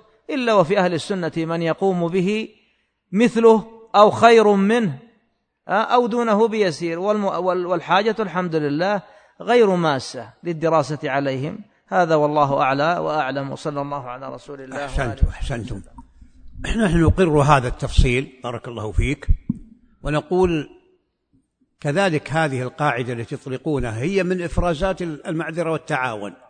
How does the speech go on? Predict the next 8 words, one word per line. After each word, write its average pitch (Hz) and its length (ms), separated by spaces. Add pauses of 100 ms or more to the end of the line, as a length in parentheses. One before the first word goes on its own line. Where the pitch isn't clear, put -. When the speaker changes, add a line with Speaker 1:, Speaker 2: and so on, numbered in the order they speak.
(880)
Speaker 2:
تلكم 160 360
القاعدة 147 500
الفاجرة 131 580
التي 120 260
قد 131 220
بسطنا 143 420
القول 139 320
فيها 170 440